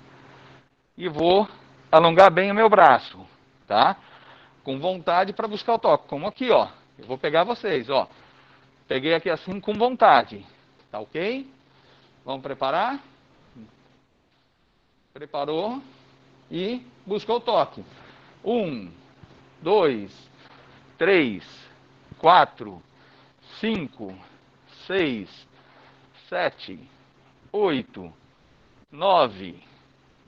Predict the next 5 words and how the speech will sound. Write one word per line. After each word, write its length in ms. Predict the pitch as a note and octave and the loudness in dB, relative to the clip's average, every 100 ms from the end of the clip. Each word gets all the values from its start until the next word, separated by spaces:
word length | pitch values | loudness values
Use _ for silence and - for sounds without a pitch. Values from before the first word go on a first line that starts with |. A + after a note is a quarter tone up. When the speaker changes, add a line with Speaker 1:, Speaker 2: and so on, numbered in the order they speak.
| - | -8
Speaker 1:
dez, 520 | C3 F#3+ D3+ A2+ F2 - - _ _ _ _ _ _ _ _ | 2 4 4 0 -8 -20 -20 _ _ _ _ _ _ _ _
onze, 600 | G3 G#3 E3+ A#2 G#2+ F#2 - _ _ _ _ _ _ _ | -4 -4 -6 -12 -16 -20 -20 _ _ _ _ _ _ _
doze, 600 | D#3 F#3+ C#3+ A2+ G2 F2 _ _ _ _ _ _ _ _ | -4 -2 -2 -6 -16 -18 _ _ _ _ _ _ _ _
treze, 560 | - E3+ F3 B2 F#2+ E2+ - _ _ _ _ - | -8 -4 -2 -4 -12 -20 -20 _ _ _ _ -6
quatorze, 840 | A#2 - D#3 F#3 G3 E3+ G#3+ A3+ | -6 -2 0 0 0 -4 -8 -10